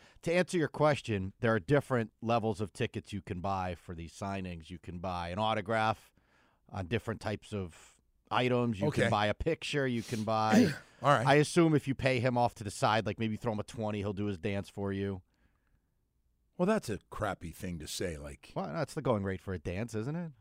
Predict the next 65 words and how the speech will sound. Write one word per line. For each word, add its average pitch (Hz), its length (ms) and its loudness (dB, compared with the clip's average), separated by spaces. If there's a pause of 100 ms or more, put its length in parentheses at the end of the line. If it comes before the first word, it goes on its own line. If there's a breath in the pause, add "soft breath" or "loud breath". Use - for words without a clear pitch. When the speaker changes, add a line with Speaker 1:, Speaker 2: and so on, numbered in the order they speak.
(140)
Speaker 1:
Twenty, 120 380 -12 (300)
thirty? 107 360 -10 (340)
Speaker 2:
No, 262 160 4
he 123 100 4
just 135 260 0
dances. 196 580 4 (760)
Well, 208 100 2
now, 208 60 8
you 196 160 6
see, 233 200 4
you're 226 160 6
saying 202 360 6
that, 143 200 8
and - 80 6
people 190 280 10
are 170 100 12
gonna - 120 10
think 185 200 8
that, 165 100 10
like, 151 240 12
Speaker 1:
<laughs> - 0 -
Speaker 2:
actually, 156 520 8
I 147 120 6 (420 loud breath)
really 156 280 6
gotta 147 200 8
give 135 80 0
Speaker 1:
No, 147 80 8
Speaker 2:
him 180 60 6
Speaker 1:
I'm 170 100 4
Speaker 2:
a - 40 -4
Speaker 1:
just, 147 120 0
Speaker 2:
twenty 151 220 2
dollar 143 260 6
bill 143 220 6
Speaker 1:
that 131 100 6
Speaker 2:
to 131 80 0
Speaker 1:
was - 160 6
Speaker 2:
do - 0 -
Speaker 1:
a, 123 60 4
Speaker 2:
it. 110 60 0
Speaker 1:
it 98 100 -10
was 104 100 -4
a 107 80 -4
joke. 95 220 -8
Speaker 2:
All 101 160 -4
right. 65 160 -14 (180)
Speaker 1:
Uh, 85 240 -14 (160)
but 87 140 -10 (100)
anyway, 131 440 4
yeah, 123 220 2
I 101 200 -2
mean, 107 120 -2
that's, 110 360 -4
uh, 104 120 -2
that's 120 200 0
how 131 180 2
it 135 60 -2
works. 123 260 0
There's 110 160 -2
different 117 380 -2
tiers 135 480 0
and 113 80 -2
different 113 280 -4
stuff, 117 480 0
and, 95 280 -6